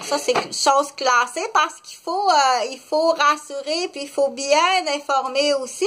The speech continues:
pour pas s'ennuyer, s'attirer des ennuis. Puis il faut ajuster parce que j'aime pas ça quand, quand tu restes dans le mode de dire, euh, « Je suis féministe, je suis féministe. » Des fois,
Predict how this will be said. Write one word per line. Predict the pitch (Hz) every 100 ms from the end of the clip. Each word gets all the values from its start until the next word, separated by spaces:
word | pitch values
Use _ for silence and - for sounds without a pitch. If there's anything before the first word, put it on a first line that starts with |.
| 453
pour | 262
pas | 254 359
s'ennuyer, | 311 262 247 247 226 226
s'attirer | 277 254 - 247 294 330
des | 269 254
ennuis. | 240 233 226 285 494 - - - -
Puis | 294
il | 285
faut | 294 285 262 247
ajuster | 240 226 - 349 370
parce | 277 294 -
que | 277
j'aime | 294 285
pas | 294 302
ça | 359 381
quand, | 277 240 233 233 -
quand | 262 247 247 -
tu | 262
restes | 254 247 240 311 320 -
dans | 262 247
le | 233 226
mode | 226 269 277 240
de | 247
dire, | 226 262 269
euh, « | 262 240 226
Je | 233
suis | - 277
féministe, | 262 262 269 320 349 -
je |
suis | 269 - -
féministe. » | 277 247 247 262 311 311 - - - - - - -
Des | 208 262
fois, | - 302